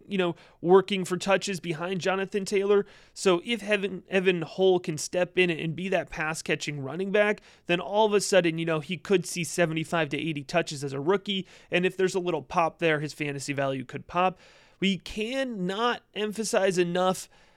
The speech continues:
Puka Nacua, all right? So this is my guy. It's a little bit of a running bit how in I am on him here, but he does go to the Rams at pick one seventy-seven, and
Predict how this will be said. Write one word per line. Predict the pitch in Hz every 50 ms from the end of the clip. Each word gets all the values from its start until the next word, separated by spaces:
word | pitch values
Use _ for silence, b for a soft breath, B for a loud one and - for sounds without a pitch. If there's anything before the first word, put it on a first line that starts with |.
| b b b b _ _
Puka | - 202 202 165 - 196 180 180 175 - 175
Nacua, | 175 175 170 165 165 156 - _ - - 208 226 226 208 170 139 120 - - _
all | - 151 147
right? | 151 156 156 151 156
So | - 180
this | 175 202 214 -
is | 247 208
my | 196 190 185 185 196
guy. | 180 175 165 160 170
It's | 170 151 165
a | 165
little | 170 190 208
bit | 202 214
of | 202 190
a | 196
running | 170 165 170 170 175 170 151
bit | 147 156 156 151
how | 151 160 151
in | - 165 160 151
I | 151 147 147
am | 147 147 147 143
on | 143 147 147 147
him | 147 143 139
here, | 135 139 151 147
but | 139 156 160
he |
does | 156 143 - 254 233
go | 240 320 311
to | 269
the | 247 247
Rams | 208 214 214 220 208 185
at | 202 - -
pick | 214 208 - 180
one | 196 196 185
seventy-seven, | - 214 185 170 170 175 170 151 - - 151 151 147 147 143 139
and | 143